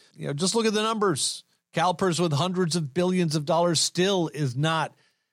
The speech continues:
considered to be a healthy pension plan, giving its funding level in anticipation of their future liabilities. So pensions have really gone away in the private sector. They're likely to change in the public sector. Social Security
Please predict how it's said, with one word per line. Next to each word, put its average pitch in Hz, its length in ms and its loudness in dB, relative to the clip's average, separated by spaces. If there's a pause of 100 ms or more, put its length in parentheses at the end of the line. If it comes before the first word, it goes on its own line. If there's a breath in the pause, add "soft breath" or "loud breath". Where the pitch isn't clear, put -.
(220)
considered 147 520 0
to 143 80 -2
be 143 180 2
a 127 100 2
healthy 160 600 -2
pension 131 480 -4
plan, 113 240 -6
giving 113 320 -4
its 107 160 -6
funding 123 480 -4
level 101 440 -2 (560 soft breath)
in 120 140 -4
anticipation 110 800 -2
of 92 80 -6
their 98 100 -2
future 95 400 -8
liabilities. 80 800 -10 (380)
So 180 200 0
pensions 175 640 0
have 135 240 -2 (240)
really 196 260 2
gone 151 200 2
away 135 180 2
in 127 60 0
the 120 60 -4
private 160 360 -2
sector. 151 360 -2
They're 123 220 -2
likely 127 360 -2
to 113 100 -4
change 104 340 -6
in 92 60 -14
the 92 80 -14
public 78 340 -16
sector. - 420 -16 (340 soft breath)
Social 202 420 0
Security 233 640 2